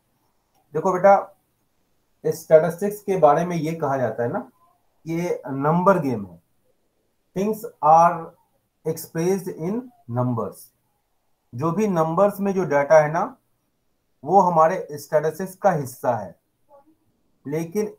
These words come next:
statistics जो है वो केवल number है, ऐसा नहीं है। जैसे मैं एक example देता हूँ, Romana has scored fifty marks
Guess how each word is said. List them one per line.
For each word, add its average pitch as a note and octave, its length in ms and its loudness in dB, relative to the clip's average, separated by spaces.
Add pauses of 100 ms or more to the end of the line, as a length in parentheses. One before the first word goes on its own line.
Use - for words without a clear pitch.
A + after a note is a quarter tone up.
statistics F3+ 840 -2
जो F3 200 -6
है F3 260 -4
वो E3 160 -4
केवल F3 480 -2
number E3 480 0
है, F#3+ 100 2
ऐसा D3 260 0
नहीं A#2+ 240 -10
है। - 140 -20 (880)
जैसे D3 260 -6
मैं F#3+ 160 -6
एक E3+ 100 -10
example D#3 500 -2
देता D#3 300 -4
हूँ, E3+ 380 -6 (1400)
Romana E3 580 2
has F#3 380 -4
scored D#3 840 -4 (1600)
fifty G#3 640 -6 (920)
marks D#3+ 340 2